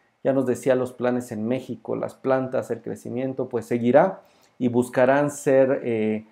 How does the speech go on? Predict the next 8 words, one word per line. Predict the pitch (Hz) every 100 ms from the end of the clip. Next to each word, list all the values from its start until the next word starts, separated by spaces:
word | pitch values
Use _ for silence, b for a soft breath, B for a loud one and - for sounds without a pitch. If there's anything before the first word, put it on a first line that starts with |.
| b _
pues, | - 117 - - -
las, | - 123 - - - _ _ -
las, | 120 -
una | 180 202
de | 156
las | 123 117
empresas | 110 110 147 151 123 -
que | - 101